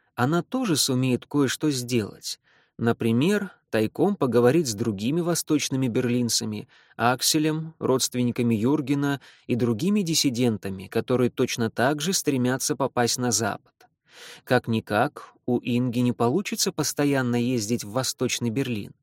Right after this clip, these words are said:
Примелькается пограничником и вызовет подозрения. Зато Лиза может действовать изнутри Г Д Р,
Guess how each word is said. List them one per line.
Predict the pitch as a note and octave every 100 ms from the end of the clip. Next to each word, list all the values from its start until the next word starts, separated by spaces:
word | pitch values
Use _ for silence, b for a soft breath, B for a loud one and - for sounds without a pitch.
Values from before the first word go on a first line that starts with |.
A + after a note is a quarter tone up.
| b b b b
Примелькается | B2 C3+ B2+ D#3 E3 D3 D3+
пограничником | - A#2+ B2 A2+ A2+ - E3 - F3+ E3+
и | C3+
вызовет | A#2+ C3 B2+ D3 -
подозрения. | D3 D#3 E3 A3 F3+ G2 - _ _ _ B B B
Зато | A2 B2 D3
Лиза | E3+ B3 G#3 G#2+ F#2 _ _ _ -
может | G#2+ F3 G3+ D#3+
действовать | C#3+ F#3+ - F3+ F3 -
изнутри | D#3 C#3 E3 D#3 F3+
Г | D3
Д | D3 F#3+
Р, | G#3+ G#2